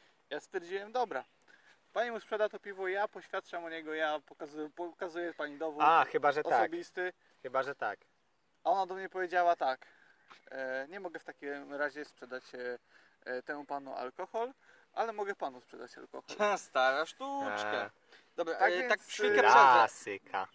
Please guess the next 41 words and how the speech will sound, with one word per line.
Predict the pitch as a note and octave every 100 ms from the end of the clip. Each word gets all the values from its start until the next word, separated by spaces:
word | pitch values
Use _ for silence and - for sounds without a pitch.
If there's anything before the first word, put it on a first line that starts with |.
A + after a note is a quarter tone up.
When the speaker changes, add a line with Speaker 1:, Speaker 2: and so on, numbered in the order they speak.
| -
Speaker 3:
Daj | F#3 D#4 -
pusty | G3+ -
kubeczek, | - - A2+ A2+ _
proszę | A#2 A#2
ja | A2
ciebie. | - A2 B2+ _ _ _ - _ - - - - -
Speaker 1:
Oczywiście, | E4+ G4+ -
że | A#2+
ci | B2+
dam | A#2+ B2
ten | - -
pusty | - - -
Speaker 2:
To | C3
co, |
Speaker 1:
kubeczek. | D3+ C3+ D3
Speaker 2:
to |
teraz | D3+ D3 -
mogę | D#3+ D#3
rozpoczynać | D#3 - D#3 D#3 D3+
swój | - D3+
rant | D3+ -
na | C#3+
Pokemony? | D#3 D#3+ C#3+ D3+ E3 F3 - -
Speaker 3:
Tak. | D3+ - - - - - -
Myślę, | G3 G3+
że | F3+
to | F#3
jest | E3+ D#3+
już | D3+
czas. | F3+ C#3
Speaker 2:
A. | -
Speaker 3:
Skończyliśmy | F#3+ F3+ E3+ F3
rozmowę | D#3+ D#3+ D3
o | C#3
dowodach | D3+ E3
Speaker 2:
Znaczy, | D3+ -
Speaker 3:
osobistych. | G3 - - D3
Speaker 2:
jest | G3+ A3+
dwudziesta | G#3+ G3+ - -
trzecia | G3+ F#3+
minuta. | E3+ D#3+ D#3 D3+